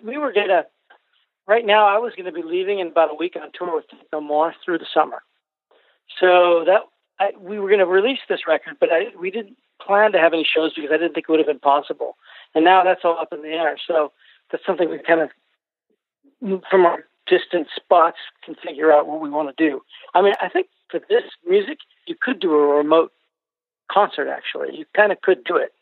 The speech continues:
As long as we can get these, I mean, making this music and putting it on and committing it and mixing it, that's one thing. But then disassembling it, feeling out how you're gonna do it live and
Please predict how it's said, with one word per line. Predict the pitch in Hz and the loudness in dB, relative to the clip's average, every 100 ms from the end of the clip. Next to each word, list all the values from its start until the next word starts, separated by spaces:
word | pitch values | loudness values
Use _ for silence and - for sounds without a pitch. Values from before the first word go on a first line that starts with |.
| _ _ _ _ _ _ - | _ _ _ _ _ _ -2
As | 156 | 2
long | 196 226 | 4 4
as | 220 | 2
we | 208 | 0
can | 220 202 | 0 2
get | 190 226 | 2 2
these, | 208 - - - _ _ - - | 0 -2 -12 -20 _ _ -12 0
I | |
mean, | 202 196 196 _ _ _ _ _ _ _ _ _ _ _ 185 180 | 0 0 -10 _ _ _ _ _ _ _ _ _ _ _ -20 -4
making | 202 277 - 214 | 0 0 0 -2
this | 170 - | -2 -4
music | 151 139 - | -6 -6 -8
and | 151 - | -10 -4
putting | 240 233 208 | 0 2 2
it | 170 | 4
on | 170 175 175 165 _ _ _ _ - | 4 4 0 -6 _ _ _ _ -18
and | 180 160 - | -16 -16 -14
committing | - 160 185 175 | -6 -4 0 0
it | |
and | 139 147 | 0 2
mixing | 190 202 151 156 | 0 0 -8 -6
it, | 147 - 185 | -6 -4 0
that's | 196 - | 0 2
one | 190 202 - | 2 2 -2
thing. | 151 139 - - - - | -10 -10 -14 -20 -20 -6
But | 180 | 0
then | 247 240 | 0 0
disassembling | 226 220 185 202 220 208 170 | -2 -4 -2 2 2 2 -2
it, | - | -4
feeling | 180 196 | -2 -2
out | 180 | 0
how | 160 | 0
you're | 175 165 | 0 -2
gonna | 156 | -2
do | 147 160 | -2 -2
it | 160 | 0
live | 147 143 165 190 185 | 2 4 4 2 0
and | 147 | -4